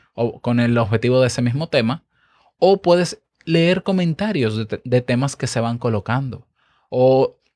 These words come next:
o, o colocando preguntas en forma de problemas, o problemas en forma de preguntas, mejor dicho,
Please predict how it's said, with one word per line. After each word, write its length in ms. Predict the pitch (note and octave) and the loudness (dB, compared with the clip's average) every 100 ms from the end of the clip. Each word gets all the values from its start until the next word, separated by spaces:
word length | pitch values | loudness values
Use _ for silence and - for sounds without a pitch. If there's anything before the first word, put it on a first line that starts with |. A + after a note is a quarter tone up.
| - _ - | -20 _ -6
o, 380 | C3+ C#3+ C#3+ - | 0 2 2 0
o 140 | C3 | -2
colocando 460 | C#3+ C#3+ C#3+ E3 E3+ | -2 0 0 0 0
preguntas 460 | E3+ D3 D3+ E3+ | 2 0 0 0
en 80 | D#3 | 0
forma 240 | C#3 D3+ E3 | 0 0 0
de 120 | D#3+ | 0
problemas, 680 | C#3+ C3 D3+ F#3+ B2+ A#2+ - | 2 2 2 0 -4 -8 -10
o 120 | A#2+ | -6
problemas 420 | A#2+ A2+ C#3 C#3 | -2 0 2 2
en 80 | A2 | 2
forma 240 | A#2+ B2+ | 0 0
de 100 | A#2+ | 0
preguntas, 580 | A2 G2+ D#3+ F3 G#2+ G2+ | 0 -2 -2 -4 -6 -6
mejor 280 | G#2+ G#2+ A#2 | -4 -4 -4
dicho, 360 | D#3+ C#3+ A2 | -8 -10 -14